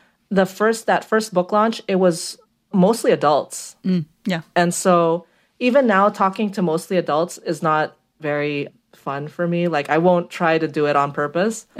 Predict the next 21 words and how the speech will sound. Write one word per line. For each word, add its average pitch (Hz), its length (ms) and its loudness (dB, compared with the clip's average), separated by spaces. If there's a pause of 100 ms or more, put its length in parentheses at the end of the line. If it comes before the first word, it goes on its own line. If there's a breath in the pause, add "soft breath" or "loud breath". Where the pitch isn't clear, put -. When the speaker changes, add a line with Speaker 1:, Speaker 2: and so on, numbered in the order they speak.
(100)
Speaker 2:
<laughs> - 240 -4
Speaker 1:
ever. 214 540 2
Like, 160 160 0
I 170 60 2
will, 160 300 2 (200)
I 185 60 2
won't 214 300 4
necessarily 185 520 2
avoid 160 380 2
it, 202 200 0
but, 160 200 2
Speaker 2:
Yeah, 190 140 0
yeah. 156 180 2
Speaker 1:
um, 143 280 -6 (420)
basically 190 360 2
I 151 60 2
do 151 200 -4
try 151 220 -2
to 156 120 0
avoid 147 280 -2
it. 196 200 -2